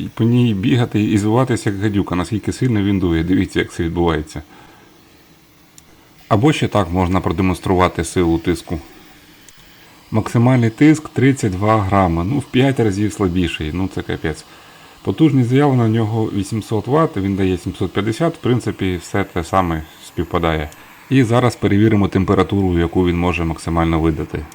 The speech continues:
Ну і температура, яку вдалося досягти, сімдесят один градус максимальна, більше не було. Ну, звичайно, трошки багато, для волосся це недобре. Але такої температури вдалося досягти, тому що потік повітря дуже слабкий, тому вона так і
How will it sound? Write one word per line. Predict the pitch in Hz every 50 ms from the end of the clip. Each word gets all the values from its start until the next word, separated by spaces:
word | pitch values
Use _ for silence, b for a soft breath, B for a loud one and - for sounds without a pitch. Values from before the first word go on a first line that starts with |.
| - - - - - - - - - -
Ну | 143 156
і | 156
температура, | - 143 123 104 120 113 120 - - 135 123 113
яку | 107 101 110 113 110 110
вдалося | - - 92 90 92 101 98 101 104 101 92 - -
досягти, | 104 92 - - 107 98 - - 156 165 165 147 127
сімдесят | - - 101 95 92 87 - - 123 113 - 110
один | 90 92 98 98 90
градус | 85 87 85 82 80 -
максимальна, | 85 82 80 - - 85 85 82 82 80 80 80
більше | 87 98 92 - 101 95
не | 90 90
було. | 87 98 98 90 82 80 76 B B B B B B B B B B
Ну, | - 131 135
звичайно, | 143 139 131 - 131 127 120 117 117 113 -
трошки | - 127 - - - 110
багато, | 107 120 107 107 92 82 - - 95
для | - 87 85
волосся | 85 92 98 101 98 - - 85
це | - -
недобре. | 90 92 92 90 87 80 78 80 80 80 78 - - - - - - - - - - - - - - - - B B B B B B B B B B
Але | - 110 139 147
такої | - - - 131 123 117
температури | 110 101 98 104 101 107 - - 160 165 147
вдалося | 117 110 107 101 101 95
досягти, | 95 87 - 98 95 - 156 147
тому | - 101 101 107 98
що | - - -
потік | - 92 - - 95 -
повітря | - - 131 180 196 170 - - 127 120 113 - B B B B B B B B B 101
дуже | 98 120 139 127 123 107
слабкий, | - - 107 - - - 131 123
тому | - - 104 98 110 120
вона | 101 92 92 95 92
так | - 90 82 - 92
і | 90 90